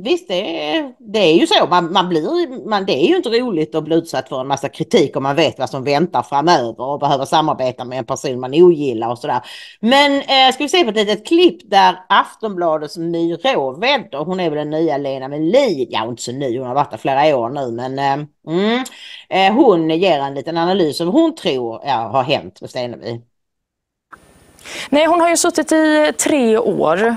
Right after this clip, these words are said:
Speaker 2: ungefär. Och det är ju sjukskrivningen som hon själv ger som den största anledningen att hon behöver, eh,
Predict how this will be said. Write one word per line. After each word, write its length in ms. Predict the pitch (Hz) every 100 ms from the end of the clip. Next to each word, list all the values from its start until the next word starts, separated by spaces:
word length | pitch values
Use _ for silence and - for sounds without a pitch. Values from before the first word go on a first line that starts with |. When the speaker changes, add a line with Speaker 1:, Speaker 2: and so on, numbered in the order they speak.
| -
Speaker 2:
ungefär. 760 | 202 196 196 180 147 214 277 294
Och 80 | 262
det 140 | 269 302
är 40 |
ju 120 | 294 277
sjukskrivningen 840 | - 320 302 - 220 208 254 311
som 160 | 302 262
hon 100 | 285
själv 400 | 339 330 302 247
ger 240 | 226 226
som 160 | 220 208
den 100 | 202
största 440 | 233 233 - 202
anledningen 420 | 220 240 202 196
att 140 | 190 180
hon 320 | 190 190 190
behöver, 500 | 185 185 175 175 170
eh, 60 | 175